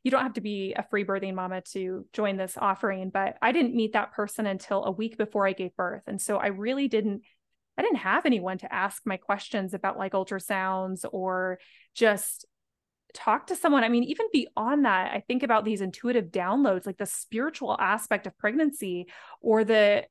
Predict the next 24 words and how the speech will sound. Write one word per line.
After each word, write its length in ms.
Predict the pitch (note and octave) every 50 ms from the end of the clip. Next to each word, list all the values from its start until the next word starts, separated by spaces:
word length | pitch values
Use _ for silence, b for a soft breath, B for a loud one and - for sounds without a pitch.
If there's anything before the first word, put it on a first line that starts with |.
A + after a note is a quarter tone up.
| _ -
reality 580 | - A3 G#3+ - - G3 G#3 B3+ C4+ B3 A3+ G3+
of 80 | G3
how 180 | - - G3+ G3
much 440 | G3+ G3+ G3+ G3 G3 - - - b b b b _ _ _ _ -
pregnancy 520 | - C#4 C#4+ F4+ F4+ B3+ - - A3+ G#3+
completely 960 | G#3+ - - G3+ F#3+ - - G#3 G3 G3 G3 G3 A#3 C4 C4+ - - G3 F3+
changed 600 | - - - G3+ F#3+ F3+ F3+ - - - - - -
my 200 | - G#3 G3+ G#3
dynamic 420 | G3 G3+ G3 F#3+ F#3+ F#3+ F#3 F#3+ - -
with 120 | G3 -
my 120 | - F#3 F3+
partner. 500 | - - F#3+ F#3+ - - A3+ - - -
And 120 | - G#3+ G3+
I 80 | G3+
think 260 | - A3+ G#3 G#3 -
some 140 | - - B3+
of 100 | D4 C#4+
that 140 | D#4 C4 A3+
might 140 | A#3 A3 A#3
have 60 | A#3
been 120 | B3 A3
pregnancy 380 | A3 G#3+ G#3 G#3+ A#3 A3+ - -
hormones, 460 | A#3+ B3 B3+ B3 B3+ C4+ C#4 C#4 C4
but 220 | - G#3+ G3 F#3+